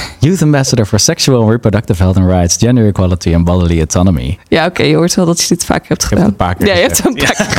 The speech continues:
Speaker 1: Ja.
Speaker 2: keer gedaan. Ik roep altijd op om, ehm, een D M'tje te sturen naar at met Antoinette naar bed om, eh, een vraag te stellen. En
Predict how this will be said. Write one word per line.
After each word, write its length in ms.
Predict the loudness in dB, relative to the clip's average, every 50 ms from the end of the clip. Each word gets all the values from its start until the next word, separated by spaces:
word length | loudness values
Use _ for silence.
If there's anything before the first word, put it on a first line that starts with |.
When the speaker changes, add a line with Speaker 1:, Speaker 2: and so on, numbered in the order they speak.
| -2 -2
Speaker 1:
Ja. 80 | -2
Speaker 2:
keer 40 | -2
gedaan. 200 | -2 -6 -6 -8 -10 -10 -18 -18 -18 -20 -20 -20 _ _ _ _ -6 -4 -4 -2 -2 -2 -2 -2 -2 -2 -4 -4
Ik 140 | -6 -4 -2
roep 240 | 0 0 0 0 0
altijd 360 | -2 0 0 -2 -4 -2 -2
op 220 | -2 -2 -2 -4 -4 -2
om, 260 | 0 2 2 0 0
ehm, 420 | 0 0 0 2 2 2 2 2 0 0
een 160 | 0 0 0
D 40 | 0
M'tje 220 | 0 0 0 0
te 80 | 0 -2
sturen 300 | -2 0 0 0 0 0
naar 160 | 0 -2 -2 -2
at 220 | -4 -4 -2 -2
met 140 | -2 -2 0
Antoinette 400 | 0 -2 0 0 0 0 0 0
naar 100 | 0 0 0 -2
bed 180 | 0 -2 -4 -8 _
om, 320 | _ 0 2 2 2 0 0 0
eh, 240 | 0 0 2 2
een 320 | 0 -2 -4 -4 _ -4 -4
vraag 340 | 0 0 0 0 0 -2 -4
te 100 | -4 -4
stellen. 460 | -4 -2 -2 -2 0 0 0 -2 -2 -4 -4 -4 -4 -6 -8 -4
En 180 | _ 0 2 2